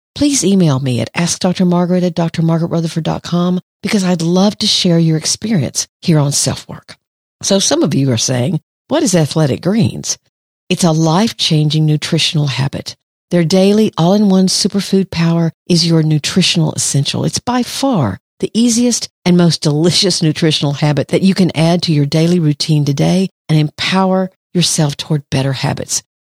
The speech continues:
And it's a lot more pleasant than eating celery, I promise you. I've never liked powdered things, but this one isn't too sweet, but also not too grainy,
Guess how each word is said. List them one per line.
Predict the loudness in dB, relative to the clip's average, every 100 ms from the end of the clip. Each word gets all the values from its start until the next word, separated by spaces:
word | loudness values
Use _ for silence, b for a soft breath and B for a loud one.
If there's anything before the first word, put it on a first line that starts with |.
| _
And | -2
it's | 2
a | 2
lot | 2 0
more | 0 0
pleasant | 0 0 0 -2
than | -2
eating | 0 0 0
celery, | 0 0 0 -2
I | -4
promise | -4 -6 -4 -6
you. | -8 -14 _ _ _ _
I've | 0 2
never | 4 4 4
liked | 2 0 -2
powdered | -4 0 0 -2
things, | -2 0 0 -2 -4 _
but | -6
this | -2 -2 0
one | 0
isn't | 2 0 -2
too | -2
sweet, | -2 -2 -2 -4
but | -6 -8
also | -4 -4 0
not | 0 -2
too | -2 -4
grainy, | -2 0 2 2 0